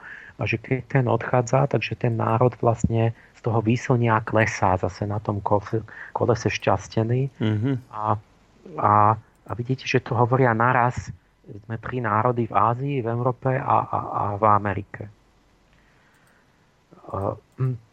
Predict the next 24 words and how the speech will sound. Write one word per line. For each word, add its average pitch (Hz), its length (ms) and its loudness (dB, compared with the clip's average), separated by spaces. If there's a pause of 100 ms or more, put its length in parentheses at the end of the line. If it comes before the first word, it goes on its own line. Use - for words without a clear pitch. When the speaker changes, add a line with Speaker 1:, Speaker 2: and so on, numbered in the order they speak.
(100)
Speaker 2:
Nezávisle 123 640 4
od 90 160 -2
seba 123 80 4
Speaker 1:
Takže 113 240 2
Speaker 2:
zase. 135 160 -2
Speaker 1:
nezávisle 120 560 2
Speaker 2:
Hm. - 20 6
Speaker 1:
a 104 60 6
v 110 80 -2
rovnakej 127 480 -2
chvíli 131 560 2
Speaker 2:
Hm. - 80 2
Speaker 1:
a, 113 40 4 (200)
a, 107 120 0 (600)
a - 160 -6 (160)
takže, 117 320 0 (560)
takže 123 400 -4 (160)
niečo 143 240 0
na 139 160 4
tom 131 240 0 (320)
asi 120 240 -4
bude. 107 320 -2
Speaker 2:
Hm. 98 240 0
Speaker 1:
Otázka 135 400 0